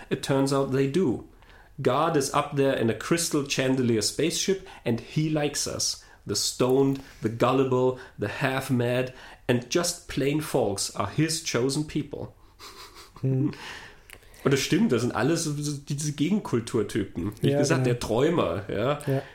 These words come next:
Speaker 1: Die, die, die kommunizieren nicht mit den großen Staatschefs oder irgendwie so.
Speaker 2: Mhm.
Speaker 1: Die kommunizieren mit den Außenseitern.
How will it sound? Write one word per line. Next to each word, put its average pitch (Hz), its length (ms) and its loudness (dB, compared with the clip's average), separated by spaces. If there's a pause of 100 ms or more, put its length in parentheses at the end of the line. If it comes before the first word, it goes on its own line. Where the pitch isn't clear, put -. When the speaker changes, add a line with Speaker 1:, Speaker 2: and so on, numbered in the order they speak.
(120)
Speaker 1:
Die, 117 80 -4
die, - 220 -8
die 151 220 -2
kommunizieren 143 1040 2
nicht 139 240 -2
mit 127 240 2
den 117 140 4
großen 123 360 0
Staatschefs - 1160 -4
oder 107 260 0
irgendwie 104 400 0
so. 139 140 0
Speaker 2:
Mhm. 139 80 0
Speaker 1:
Die 104 80 -2
kommunizieren 123 560 0
mit 135 100 0
den 127 120 0
Außenseitern. 113 840 -4